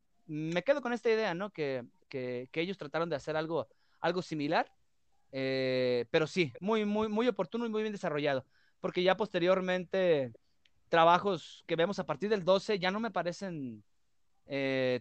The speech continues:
tanto así, güey. Ya cuando empieza a meter sus manos Square Enix, me parece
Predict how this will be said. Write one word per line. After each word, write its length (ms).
tanto 320
así, 280
güey. 160
Ya 120
cuando 680
empieza 320
a 20
meter 220
sus 180
manos 300
Square 440
Enix, 420
me 160
parece 500